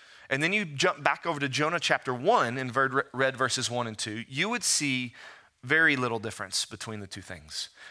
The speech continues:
They are almost exactly identical. Verses one and two of chapter three and one and two of chapter one.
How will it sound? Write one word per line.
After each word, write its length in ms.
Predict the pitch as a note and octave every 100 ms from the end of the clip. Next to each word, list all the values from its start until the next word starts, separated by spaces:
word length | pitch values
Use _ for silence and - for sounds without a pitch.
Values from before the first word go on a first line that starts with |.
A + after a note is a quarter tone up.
| -
They 160 | C3+ F3+
are 240 | E3+ D#3
almost 640 | D#3+ D#3+ F3 D#3+ C#3 - - _ -
exactly 840 | A#2+ A#2 C3 C#3+ C3 - B2 A2+
identical. 640 | A2+ A2 G#2 F2+ - D2+ - -
Verses 320 | C3+ C3+ A#2
one 140 | C3
and 100 | D3+
two 160 | - C#3
of 80 | A2
chapter 280 | B2+ -
three 300 | D3+ A#2+ A2+
and 220 | - A2+ A#2
one 120 | B2
and 100 | A#2+
two 140 | A#2+
of 60 | G#2+
chapter 300 | G#2 G2 G2+
one. 300 | G2 E2+